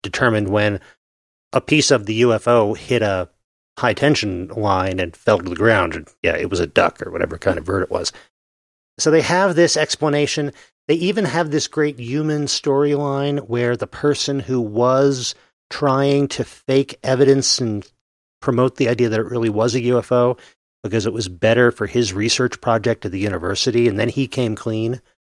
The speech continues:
All of this stuff around this explanation they came up with. And then in literally the last minutes of the episode,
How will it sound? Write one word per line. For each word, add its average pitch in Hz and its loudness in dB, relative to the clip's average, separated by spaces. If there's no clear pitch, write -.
All 147 4
of 139 4
this 135 6
stuff - -2
around 107 -2
this - -6
explanation 110 0
they 123 0
came 135 2
up 127 0
with. 139 6
And 139 0
then 175 4
in 147 -2
literally 127 4
the 101 -4
last 113 -4
minutes 113 -2
of 113 -4
the 104 -4
episode, 92 -2